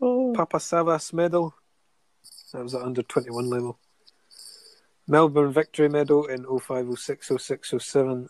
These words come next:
Speaker 2: and oh eight, oh nine. A-League P F A Team of the Season, oh eight, oh nine, oh nine, ten. And the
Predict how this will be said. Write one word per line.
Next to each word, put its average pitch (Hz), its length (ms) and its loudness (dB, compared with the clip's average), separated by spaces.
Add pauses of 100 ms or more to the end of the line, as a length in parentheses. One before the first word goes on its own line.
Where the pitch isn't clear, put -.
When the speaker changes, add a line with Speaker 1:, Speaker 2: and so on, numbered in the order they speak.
(100)
Speaker 2:
and 120 340 -6
oh 127 120 6
eight, 127 120 4
oh 127 80 -6
nine. 143 400 4 (260)
A-League 147 380 4 (100)
P 151 160 4
F 139 160 2
A 131 120 6
Team 131 200 -8
of 123 60 -2
the 120 60 -8
Season, 135 500 -2
oh 135 180 8
eight, 131 140 4
oh 135 100 2
nine, 131 340 0
oh 131 100 -2
nine, 123 300 -4
ten. 151 440 4 (1000)
And 120 300 -2
the 110 60 -6